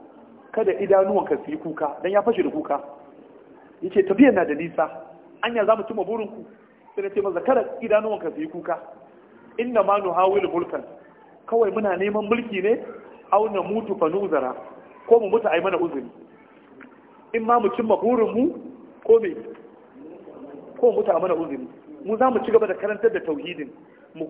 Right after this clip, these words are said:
mu karantar da, mu gyara ibadan mutane, mu gyara mu'amalansu, mu gyara sulukinsu. In mun ci nasara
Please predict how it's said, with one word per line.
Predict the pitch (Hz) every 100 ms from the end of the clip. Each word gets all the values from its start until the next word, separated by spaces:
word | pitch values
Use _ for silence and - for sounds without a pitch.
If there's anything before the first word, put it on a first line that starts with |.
| -
mu | 160
karantar | 226 226 240
da, | 220 190
mu | 165 -
gyara | 220 214
ibadan | 170 180 175 156
mutane, | - 143 131 - - -
mu | 160
gyara | 220 233 208
mu'amalansu, | 160 185 190 190 156 - 131 - - -
mu | -
gyara | 208 220 185
sulukinsu. | 156 180 - 160 - 127 - - - - _ - - - - - -
In | 214
mun | 220 -
ci | 233
nasara | 196 214 202 135